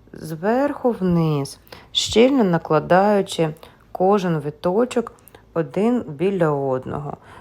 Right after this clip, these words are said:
Ну і відповідно, що таким чином ви проходите до самого-самого низу ялинки.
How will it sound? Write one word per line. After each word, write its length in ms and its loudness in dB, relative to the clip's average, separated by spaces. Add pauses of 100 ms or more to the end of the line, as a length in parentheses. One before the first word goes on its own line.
(120)
Ну 120 4
і 80 4
відповідно, 640 2
що 560 2
таким 440 2
чином 600 0
ви 100 2
проходите 800 0 (320)
до 140 2
самого-самого 1300 4
низу 560 0
ялинки. 880 -2